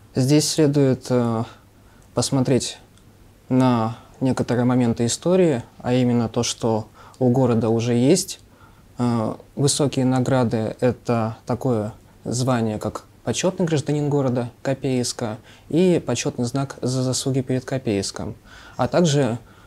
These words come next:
городской конкурс «Человек года». Многие копейчане в своё время были удостоены этой высокой награды за свои заслуги в различных сферах деятельности. Также знаком за заслуги перед Копейском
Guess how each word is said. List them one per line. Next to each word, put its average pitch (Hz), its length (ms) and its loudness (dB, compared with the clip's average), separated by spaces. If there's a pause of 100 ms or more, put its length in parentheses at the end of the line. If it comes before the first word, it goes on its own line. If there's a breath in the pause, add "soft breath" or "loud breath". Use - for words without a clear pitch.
(120 soft breath)
городской 131 400 2
конкурс 135 360 -2
«Человек 127 480 -2 (200)
года». 110 460 2 (360)
Многие 139 540 4
копейчане 165 760 0 (380)
в - 60 -10
своё 123 320 4
время 123 320 4
были 117 200 2
удостоены 160 720 2 (200)
этой 135 240 0
высокой 131 420 -2
награды 127 460 0
за 113 120 0
свои 120 380 0 (380 loud breath)
заслуги 120 600 0 (100)
в 131 60 -4
различных 123 600 -2
сферах - 540 0 (300 loud breath)
деятельности. 127 800 0 (840 soft breath)
Также 127 560 4
знаком 123 380 0
за 123 80 0
заслуги 127 320 0
перед 120 180 -4
Копейском 113 680 -2